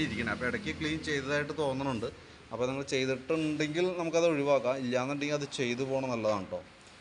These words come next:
കാരണം എന്ന് വെച്ചാൽ ഇപ്പോൾ വന്ന വണ്ടിയിൽ പെട്രോൾ ഓവർഫ്ലോ, മിസ്സിങ്, റണ്ണിങ്ങിൽ ഓഫ്, ഇത് കോമൺ ആയിട്ട് കാണുന്ന കംപ്ലയിൻറ്റാണ്. പക്ഷേ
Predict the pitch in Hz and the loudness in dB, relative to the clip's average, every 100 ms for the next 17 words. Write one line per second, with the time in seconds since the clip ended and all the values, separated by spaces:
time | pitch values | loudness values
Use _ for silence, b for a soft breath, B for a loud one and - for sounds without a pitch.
0 | - - 113 127 131 127 135 135 123 147 | -12 -2 0 0 0 0 -2 -2 0 2
1 | 147 156 139 131 131 147 131 127 120 123 | 4 4 4 2 2 4 2 4 4 4
2 | 123 110 135 143 123 - - 120 135 127 | 4 2 0 0 -2 -6 -4 -2 0 2
3 | 117 117 117 123 123 127 123 135 135 131 | 2 0 0 0 -2 -4 -8 -6 0 2
4 | 127 127 135 131 131 127 123 120 98 98 | 2 0 0 0 0 -2 -2 -4 -4 -4
5 | 90 - - 123 | -6 -8 -10 -6